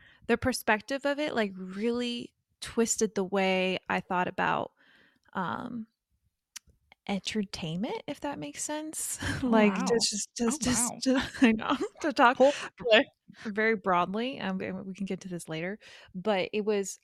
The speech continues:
Speaker 1: I think, something new, um, and, and, uh, the format, and I enjoyed it, like, a lot. Like, I was engaged during the whole thing.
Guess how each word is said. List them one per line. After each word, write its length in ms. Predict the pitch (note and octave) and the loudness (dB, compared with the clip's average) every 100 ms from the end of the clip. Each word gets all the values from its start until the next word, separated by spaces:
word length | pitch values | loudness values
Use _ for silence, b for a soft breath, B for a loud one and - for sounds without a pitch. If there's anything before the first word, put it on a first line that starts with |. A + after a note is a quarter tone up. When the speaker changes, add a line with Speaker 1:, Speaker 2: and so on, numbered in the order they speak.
| - | -2
Speaker 1:
I 60 | |
think, 200 | G#3 G#3 | 0 0
something 460 | - G3 G3+ F#3 F3+ _ - | 2 0 2 0 -2 _ -2
new, 440 | F#3+ F3+ - G#3+ F#3 _ - | 2 2 0 -4 -8 _ -4
um, 380 | G3+ - - - | -2 0 -2 -4
and, 580 | G#3+ G3+ G3 G#3+ A3 - - _ _ _ - | -4 -2 0 -2 -4 -10 -18 _ _ _ -4
and, 220 | F#3+ F3 - - - | -2 -4 -10 -18 -12
uh, 220 | G3 - - _ - | -10 -12 -14 _ -8
the 80 | F3+ | -8
format, 640 | - F#3+ G3+ A3+ - - - | -4 -6 -4 -6 -8 -14 -8
and 240 | G#3+ G#3 G#3+ | -6 -6 -6
I 120 | - G#3 | -6 -2
enjoyed 320 | G#3+ - - | -2 -2 -4
it, 160 | - - - | -4 -4 -2
like, 160 | A3+ - | -2 -2
a 60 | F3 | -2
lot. 220 | E3 - | 0 -2
Like, 160 | - E3 | -2 0
I 60 | F3 | 0
was 80 | F3+ | 0
engaged 380 | F3 D#3 - - | -2 -4 -4 -4
during 140 | - | -6
the 60 | - | -2
whole 200 | - - | -2 -2
thing. 380 | - - A3+ | -4 -4 -4